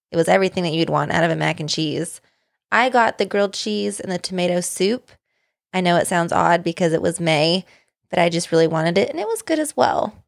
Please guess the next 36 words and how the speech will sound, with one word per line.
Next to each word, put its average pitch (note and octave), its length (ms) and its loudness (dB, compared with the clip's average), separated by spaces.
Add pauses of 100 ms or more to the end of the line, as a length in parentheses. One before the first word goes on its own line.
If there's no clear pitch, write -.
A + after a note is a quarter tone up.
(460)
I A3+ 80 2
think A3+ 260 -4
Brendan's A3+ 380 0
was A#3 160 0
better, A#3 460 2 (440)
but F#3+ 380 2
I G3+ 120 2
would G3+ 100 2
definitely G#3+ 340 0
go B3+ 140 2
back. F#3+ 480 0 (340)
We G3+ 300 -4
barely G3 380 2
waited A3 260 2
at G3+ 80 2
all. E3 500 4 (340)
We G3 140 -2
were F#3 160 4
the F#3 160 0 (160)
only C#4+ 400 2
people F3+ 720 0 (260)
eating A3+ 280 2
inside. F#3+ 760 2 (420)
It E3+ 120 -4
was F3 100 0
nice E3+ 280 -4
and E3+ 80 -6
air F3 120 -2
conditioned. F3+ 460 -2
We E3+ 60 -2
had E3 120 -2
the D#3+ 80 -2
whole E3+ 100 -4
place E3 280 -4
to E3+ 100 -2
ourselves. F3 540 0